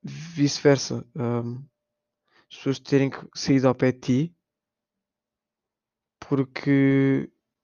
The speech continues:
tu simplesmente não sabes tratar. Não sabes. Ah, acho das coisas mais bonitas que tu podes,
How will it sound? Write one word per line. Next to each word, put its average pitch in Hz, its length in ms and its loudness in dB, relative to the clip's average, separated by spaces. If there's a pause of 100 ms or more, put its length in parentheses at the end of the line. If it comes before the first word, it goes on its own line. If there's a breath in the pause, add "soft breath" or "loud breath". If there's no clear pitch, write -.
(120)
tu - 120 -20
simplesmente 135 760 -2
não 131 400 0
sabes - 400 -2
tratar. 123 500 -2 (1300 soft breath)
Não 139 120 2
sabes. - 480 0 (680)
Ah, 143 360 8
acho 190 140 0
das 214 160 -2
coisas 208 240 4
mais 180 180 4
bonitas 147 360 -2
que - 60 -16
tu 139 80 -12
podes, - 360 -4